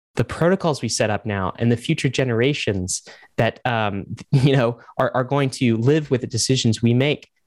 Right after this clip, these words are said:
with the protocols we put in place. The whole world, their world's gonna be digital. Like, our kids, our grandkids,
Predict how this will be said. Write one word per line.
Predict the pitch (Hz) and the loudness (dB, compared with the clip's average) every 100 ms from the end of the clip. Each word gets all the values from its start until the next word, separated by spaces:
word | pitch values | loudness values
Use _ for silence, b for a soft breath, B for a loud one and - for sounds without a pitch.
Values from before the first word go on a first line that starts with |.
| - | -2
with | 127 | -2
the | |
protocols | 123 127 127 123 110 | 0 -2 0 -2 0
we | 113 | -2
put | - - | -2 -2
in | 98 | -4
place. | - 160 110 - - B B - | 0 0 0 -4 -12 B B -4
The | |
whole | 127 - 202 | 0 4 4
world, | 185 160 | 4 2
their | 139 196 | 4 4
world's | 220 170 | 4 2
gonna | - 160 | 0 -2
be | 143 | 0
digital. | 127 185 - 95 - - _ _ - | 2 2 2 0 -2 -8 _ _ -6
Like, | 131 | -2
our | 131 | -2
kids, | - 190 143 | 2 2 4
our | 113 | 2
grandkids, | 151 165 - - | 2 0 -2 -6